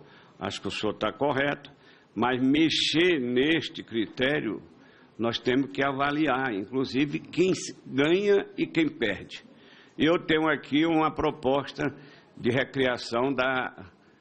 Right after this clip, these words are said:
é, vou apresentar uma emenda na proposta do governo da C P M F. Eu sei que muita gente é contra,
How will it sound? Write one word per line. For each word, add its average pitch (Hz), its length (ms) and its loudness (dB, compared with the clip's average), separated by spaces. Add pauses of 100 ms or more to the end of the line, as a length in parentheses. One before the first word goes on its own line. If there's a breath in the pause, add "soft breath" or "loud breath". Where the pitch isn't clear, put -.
(280 soft breath)
é, 98 280 0
vou 113 160 0
apresentar 135 560 0
uma 165 160 2
emenda 139 640 2
na 98 200 -4
proposta 120 540 -4
do - 120 -6
governo 123 420 0
da 139 100 0
C - 200 -4
P 160 160 0
M 156 200 4
F. 98 340 -4
Eu 120 120 -2
sei 151 220 -2
que - 120 -6
muita 190 280 0
gente 156 260 -2
é - 80 -2
contra, 104 580 -4